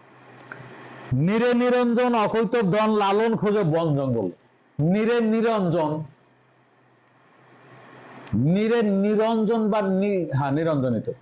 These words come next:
নিরে নিরঞ্জন, নিরঞ্জন হলো স্বয়ং নারায়ণ, মানে নির্রূপে নিরঞ্জন থাকে, তাকে ধরা যায় না, পাওয়া যায় না। লালন খোঁজে বন জঙ্গল।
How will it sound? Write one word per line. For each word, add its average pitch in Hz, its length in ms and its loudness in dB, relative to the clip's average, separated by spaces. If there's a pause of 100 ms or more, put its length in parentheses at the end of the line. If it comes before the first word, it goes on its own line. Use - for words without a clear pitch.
(260)
নিরে 214 320 2
নিরঞ্জন, 208 680 2
নিরঞ্জন 208 540 0
হলো 214 200 0
স্বয়ং 196 260 0
নারায়ণ, 139 460 0 (1200)
মানে 156 200 0
নির্রূপে 202 880 2 (260)
নিরঞ্জন 190 600 0
থাকে, 233 640 -2 (240)
তাকে 175 280 -2
ধরা 156 380 0
যায় 160 140 -2
না, 170 120 0
পাওয়া 131 440 -2
যায় 117 220 -2
না। 98 140 -4 (2000)
লালন 202 420 2
খোঁজে 202 280 0
বন 175 300 0
জঙ্গল। 123 300 0